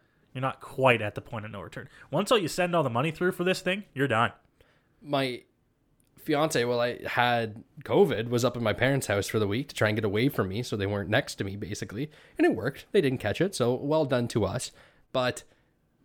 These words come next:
Speaker 2: apparently my dad kept telling her that I was gonna get cold feet, and she called me at, like, ten o'clock at night to reconfirm that I wasn't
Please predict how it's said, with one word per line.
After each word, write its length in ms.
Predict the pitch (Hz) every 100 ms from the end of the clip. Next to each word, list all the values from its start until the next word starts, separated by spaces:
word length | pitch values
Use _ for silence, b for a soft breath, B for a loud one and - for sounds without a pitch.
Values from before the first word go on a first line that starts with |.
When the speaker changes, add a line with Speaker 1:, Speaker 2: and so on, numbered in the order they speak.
| -
Speaker 2:
apparently 400 | - 175 220 233
my 160 | 220
dad 300 | 202 202 202
kept 200 | 180 196
telling 260 | - 175 196
her 80 | 185
that 120 | 160
I 60 | 143
was 80 |
gonna 160 | 143 151
get 160 | 143 139
cold 240 | 139 135
feet, 320 | - 123 202 -
and 140 | 117
she 140 | -
called 240 | 127 123 131
me 80 | 147
at, 80 |
like, 120 | 113 110
ten 180 | 127
o'clock 340 | 120 123 117 -
at 80 | 104
night 260 | 107 135
to 280 | - 113 104
reconfirm 640 | 104 113 - 107 101 113 131
that 200 | 101 -
I 100 | 101
wasn't 340 | 104 117 123